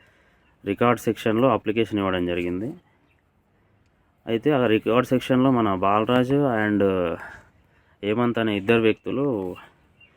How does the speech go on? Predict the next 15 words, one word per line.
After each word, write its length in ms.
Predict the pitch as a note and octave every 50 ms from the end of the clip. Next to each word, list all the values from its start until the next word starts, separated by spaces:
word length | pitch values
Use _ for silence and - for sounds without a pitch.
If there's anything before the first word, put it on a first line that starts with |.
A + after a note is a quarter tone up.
| _ _ _ _ -
వన్ 180 | G#2+ G#2+ A2 A#2
వీక్ 180 | B2+ A#2+ -
తర్వాత 220 | B2+ A#2 A#2 A2+ A#2
వచ్చి 160 | G#2+ - -
తీసుకోమని 540 | A#2 A2+ G#2 - - - G2+ G2+ G2 G2 F2+
చెప్పారు. 580 | E2+ - _ - - - - - _ _ _ _ _ _ _ _ _ _ _ _ _ _ _ _ _ _ _ _ _ _ _ _ _ _
సరే 240 | - - A#2 A#2 C3
అని 180 | C3+ C3+ C3 C3
చెప్పేసి 320 | A#2+ - - C3 B2+ D3
వన్ 160 | C3 A2+ A2
వీక్ 160 | A#2 A#2+ A#2 -
తర్వాత 180 | B2 A#2+ A2+
వద్దామని 380 | A2 G#2+ G#2+ A2+ A2+ A2+ A2 G#2+
చెప్పేసి 300 | F#2+ - - B2+ - B2+
వెళ్ళిపోయినా. 420 | G2+ G2 F#2+ F2+ E2 D#2+ - -